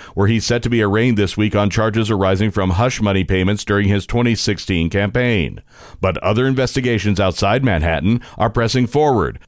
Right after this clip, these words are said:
underscoring the broad range of peril he confronts as he seeks to reclaim the presidency. His vulnerability in federal investigations in Washington has been made clear over the last month,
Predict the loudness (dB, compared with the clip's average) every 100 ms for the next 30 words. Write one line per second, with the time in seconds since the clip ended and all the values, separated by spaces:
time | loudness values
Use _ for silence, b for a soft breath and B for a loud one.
0 | _ 0 2 0 0 2 4 4 2 0
1 | 0 0 2 2 0 0 2 0 0 0
2 | 2 2 2 2 -2 0 0 0 0 0
3 | -2 0 -4 -2 0 0 0 0 2 0
4 | 0 -2 0 -2 0 -4 -4 -12 B B
5 | B -2 0 0 2 2 2 2 2 0
6 | 0 0 2 2 2 0 0 -2 0 0
7 | 0 0 0 0 0 2 0 B B -2
8 | 0 0 2 2 0 0 0 2 2 2
9 | 2 2 2 0 0 0 0 -4